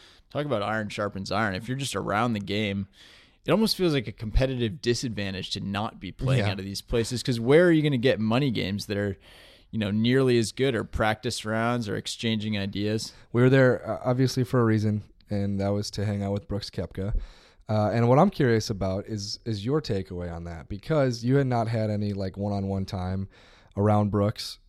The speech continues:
Speaker 2: Um, he's a guy that doesn't really give away one-on-one time to a lot of people. And so I was kind of more curious, having already had that with him, to see what your takeaway was,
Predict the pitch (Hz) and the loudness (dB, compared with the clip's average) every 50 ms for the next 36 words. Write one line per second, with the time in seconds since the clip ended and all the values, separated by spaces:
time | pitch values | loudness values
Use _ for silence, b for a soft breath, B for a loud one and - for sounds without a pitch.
0 | _ - - 98 98 92 90 87 87 - - 113 117 107 117 104 123 127 123 113 | _ -6 -4 -2 -2 -2 -2 -4 -6 -8 -8 -6 -6 -4 -2 0 2 2 4 4
1 | 120 123 123 127 131 139 135 110 92 120 123 131 120 113 117 127 147 127 92 78 | 4 2 2 2 2 2 2 2 2 2 2 4 4 4 4 4 4 4 2 -2
2 | - - 107 107 104 101 98 95 98 101 101 101 - 113 107 101 98 - 98 92 | -6 -6 -4 -2 0 0 0 0 -2 -2 -4 -4 -2 -2 -2 -2 -4 -4 -6 -6
3 | 90 90 95 127 131 104 - - - 85 - 92 87 90 92 B B B B B | -4 -2 0 0 0 0 -2 -6 -10 -8 -6 -6 -6 -6 -6 B B B B B
4 | B B - 101 101 104 101 95 - 110 101 98 95 95 107 113 113 - - 110 | B B -2 0 0 0 0 0 0 0 2 2 2 2 2 2 0 0 -2 -2
5 | 101 98 95 98 98 92 - - - 95 95 95 95 95 92 - - 98 85 90 | -2 -2 -2 -2 -2 -4 -4 -6 -6 -4 -2 -2 -2 -4 -4 -4 -4 -4 -4 -4
6 | 90 78 69 92 95 95 95 92 101 90 92 90 95 90 90 92 92 - - 92 | -6 -6 -6 -4 -4 -4 -4 -4 -4 -4 -4 -4 -4 -4 -4 -4 -4 -4 -4 -4
7 | 90 90 87 92 90 - - 104 95 92 90 87 95 87 87 92 87 - - 92 | -4 -4 -6 -6 -8 -6 -4 -4 -2 -2 -2 -2 -2 -2 -2 -4 -4 -4 -6 -6
8 | 90 - 87 85 85 85 82 82 85 85 85 82 - - - - | -6 -4 -4 -4 -4 -4 -4 -4 -4 -4 -6 -6 -8 -10 -12 -14